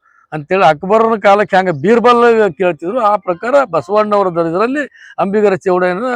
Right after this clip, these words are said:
ವಿಚಾರಗಳನ್ನು ಕೇಳ್ಕೊಂಡು ರಾಜಭಾರ ಮಾಡ್ತಕ್ಕಂಥ ಕೆಲಸ ನಡೀತಿತ್ತು ಅವಾಗ. ಅಂಬಿಗರ ಚೌಡಯ್ಯನವರು ಮತ್ತು ಬಸವಣ್ಣವರು ಕೂಡಿ ಸರ್ವರಿಗೆ ಸಮಪಾಲು ಸಮಬಾಳು ಎಂಬ ಸಮ-, ಸಮಾಜ ಸಮ ನಿರ್ಮಾಣ ಮಾಡ್ತಕ್ಕಂಥ ಕೆಲಸ ಹನ್ನೆರಡನೇ ಶತಮಾನದಲ್ಲಿ ಮಾಡಿದ್ದರು.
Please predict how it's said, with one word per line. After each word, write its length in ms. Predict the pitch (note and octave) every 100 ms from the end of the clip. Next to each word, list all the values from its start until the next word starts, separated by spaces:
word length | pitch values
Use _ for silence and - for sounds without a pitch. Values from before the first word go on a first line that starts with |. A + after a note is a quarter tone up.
| - _ _ _
ವಿಚಾರಗಳನ್ನು 580 | D#3 E3+ G3 F#3 E3+ E3+
ಕೇಳ್ಕೊಂಡು 800 | - F#3+ F#3+ F3+ G3 A3+ A3+ G3
ರಾಜಭಾರ 420 | E3 F3+ E3 E3+
ಮಾಡ್ತಕ್ಕಂಥ 520 | E3+ E3 D#3 D#3 D3 D#3
ಕೆಲಸ 300 | D3+ D3 A3
ನಡೀತಿತ್ತು 440 | E3+ E3 E3 - B2
ಅವಾಗ. 180 | A#2+ - _ _ _ _ _ _ _ _ _ _
ಅಂಬಿಗರ 420 | D#3 G3 A#3 A3+ A3
ಚೌಡಯ್ಯನವರು 680 | G#3 G3 F#3+ F#3 F3+ F#3 C#4+
ಮತ್ತು 180 | G#3
ಬಸವಣ್ಣವರು 480 | D#3+ D3+ F#3 F#3 E3+
ಕೂಡಿ 260 | D3 F#3 C4+ -
ಸರ್ವರಿಗೆ 440 | E3+ G3 G3+ F#3+ -
ಸಮಪಾಲು 580 | E3+ F3+ - F3 F#3
ಸಮಬಾಳು 500 | - F#3 F3+ F#3+ G3
ಎಂಬ 240 | F3+ F3+ G#3
ಸಮ-, 360 | - F3+ G#3
ಸಮಾಜ 340 | F#3+ G#3+ A#3+ B3
ಸಮ 240 | G#3+ G#3 F#3
ನಿರ್ಮಾಣ 340 | F3+ F3+ F#3
ಮಾಡ್ತಕ್ಕಂಥ 540 | F3+ E3+ D3+ D#3+ D#3+ D#3
ಕೆಲಸ 360 | D3+ E3 E3 B2+ - _ _ -
ಹನ್ನೆರಡನೇ 400 | D3 F3 F#3 F3
ಶತಮಾನದಲ್ಲಿ 600 | - C#3 D#3 D3+ D#3 G#3
ಮಾಡಿದ್ದರು. 500 | C#3+ C#3+ D3 C3+